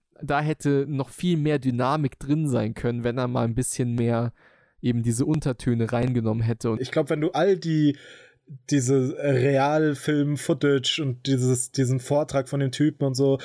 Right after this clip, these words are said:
Speaker 2: das ist dann insgesamt bestimmt eine halbe Stunde an Zeug, was nicht der eigentliche Kernfilm ist. Und ich denk mir immer, wenn du die halbe Stunde genutzt hättest,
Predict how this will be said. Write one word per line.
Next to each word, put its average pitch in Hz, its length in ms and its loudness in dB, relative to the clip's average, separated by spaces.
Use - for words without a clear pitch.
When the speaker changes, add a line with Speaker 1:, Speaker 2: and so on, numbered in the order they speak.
Speaker 2:
das - 160 -4
ist 165 60 0
dann 156 120 0
insgesamt 156 460 0
bestimmt 180 340 -2
eine 127 100 -2
halbe 160 240 2
Stunde 147 320 0
an 127 140 2
Zeug, 139 380 0
was - 340 0
nicht 156 400 -2
der 139 160 4
eigentliche 139 500 0
Kernfilm 135 640 -2
ist. 117 200 -4
Und - 100 -14
ich 123 60 -2
denk 151 140 0
mir 147 60 2
immer, 143 140 4
wenn 143 100 2
du 143 80 2
die 170 160 2
halbe 185 240 0
Stunde 175 280 -2
genutzt 147 380 0
hättest, 131 440 2